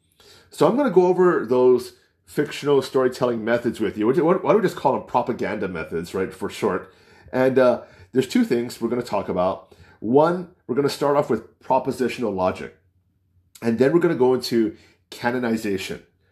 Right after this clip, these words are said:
all right? So I know those things kinda don't sound very entertaining, but trust me, it, they're,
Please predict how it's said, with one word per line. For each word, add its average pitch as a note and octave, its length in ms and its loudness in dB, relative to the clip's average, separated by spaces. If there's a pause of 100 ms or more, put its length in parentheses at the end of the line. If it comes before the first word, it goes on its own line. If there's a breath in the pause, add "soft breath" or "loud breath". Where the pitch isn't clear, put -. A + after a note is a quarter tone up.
(120)
all - 80 -8
right? F#2+ 240 -2
So G#2+ 340 0 (300 loud breath)
I G#2 120 -4
know D#3+ 360 6
those F3+ 340 4
things D3 440 -6
kinda C#3 280 -2
don't C3 380 2 (720)
sound B2 580 2
very A#2+ 220 4
entertaining, C3+ 540 2
but F#2+ 120 -6
trust - 340 0
me, D#3+ 280 -4 (520 soft breath)
it, - 260 -4
they're, A#2+ 160 2